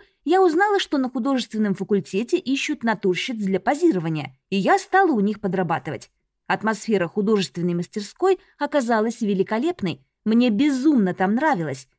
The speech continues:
Я познакомилась с интересными и талантливыми ребятами и уже тогда поняла, что хочу связать свою жизнь с творчеством. В тот период я нередко выступала в роли некой музы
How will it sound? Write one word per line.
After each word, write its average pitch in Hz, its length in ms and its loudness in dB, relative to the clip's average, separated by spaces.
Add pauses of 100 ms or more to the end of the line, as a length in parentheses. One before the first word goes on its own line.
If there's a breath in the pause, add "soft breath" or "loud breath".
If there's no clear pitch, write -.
(120)
Я 196 160 0
познакомилась 196 720 0
с - 40 -8
интересными 196 600 0
и 185 140 -4
талантливыми 190 640 0
ребятами 247 580 0 (300 soft breath)
и 294 80 0
уже 277 240 2
тогда 247 360 2
поняла, 202 460 2 (220 soft breath)
что - 220 -2
хочу 320 360 0
связать 202 460 -2
свою 233 300 0
жизнь 180 280 0
с 202 80 -10
творчеством. 240 720 -6 (480)
В - 100 -20
тот 202 200 2
период 208 420 0
я 185 140 2
нередко 190 440 0
выступала 185 540 0
в 170 100 -2
роли 196 220 4
некой 190 340 0
музы 214 440 2